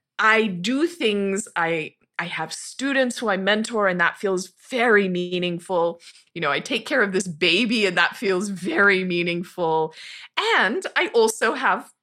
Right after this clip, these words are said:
waves of grief. That's all part of it. So restoring the past, present, and future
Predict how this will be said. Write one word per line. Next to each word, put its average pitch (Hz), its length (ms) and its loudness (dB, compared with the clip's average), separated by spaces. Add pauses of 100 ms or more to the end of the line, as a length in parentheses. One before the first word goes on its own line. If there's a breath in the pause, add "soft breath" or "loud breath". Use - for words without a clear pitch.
(220)
waves 175 300 -2
of 220 160 -4
grief. - 480 -2
That's 214 240 -2
all 226 320 0
part 220 260 -4
of 202 140 -6
it. - 260 -10 (300)
So 208 500 -2 (880)
restoring 202 720 -2
the 156 100 -8
past, - 600 -2 (320 soft breath)
present, 147 640 -6 (100)
and 147 160 -10
future 190 720 -8